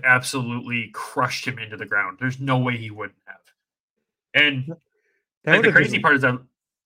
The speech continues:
Speaker 2: that would've just rose expectations for tomorrow's game with Ottawa. <laughs>
Speaker 1: Oh, dude, it would've been nuts. And the crazy part, too, is you look at Ottawa's penalties there. So Crookshank obviously got five for fighting. Larson was two for unsportsmanlike, ten for unsportsmanlike abuse of officials, and a game misconduct for abuse of officials.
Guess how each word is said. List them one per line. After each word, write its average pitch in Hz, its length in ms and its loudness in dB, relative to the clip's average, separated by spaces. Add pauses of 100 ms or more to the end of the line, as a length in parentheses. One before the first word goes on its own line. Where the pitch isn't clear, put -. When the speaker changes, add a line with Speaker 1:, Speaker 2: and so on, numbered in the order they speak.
(260)
Speaker 2:
that 185 120 2
would've 190 180 2
just 123 140 -6
rose 123 400 4
expectations 117 640 -4
for 107 180 -6
tomorrow's 110 420 -4
game 101 160 -4
with 101 100 -8
Ottawa. 104 420 -2 (420)
<laughs> 226 80 4 (800)
Speaker 1:
Oh, 135 220 6
dude, 120 220 0
it 127 40 0
would've 131 100 -4
been 110 160 -4
nuts. - 420 -2 (380)
And 160 100 -10
the 160 40 -2
crazy 233 280 2
part, 170 160 6
too, 214 100 -2
is 139 120 2
you 139 60 2
look 156 160 2
at 139 100 2
Ottawa's 131 340 2
penalties 131 400 -2
there. 120 140 0
So 127 100 -6
Crookshank 156 460 -2
obviously 143 240 0
got 135 180 4
five 127 240 2
for 113 80 -14
fighting. 117 400 0
Larson 147 460 2
was 117 160 -6
two 185 240 -6
for 185 140 2
unsportsmanlike, 127 920 0 (500)
ten 175 280 0
for 170 120 4
unsportsmanlike 139 640 0
abuse 131 400 0
of 131 80 2
officials, 127 480 -2
and 147 240 -2
a 170 80 0
game 139 320 -2
misconduct 127 640 -4
for 113 140 -2
abuse 104 340 -8
of - 80 -20
officials. 104 640 -12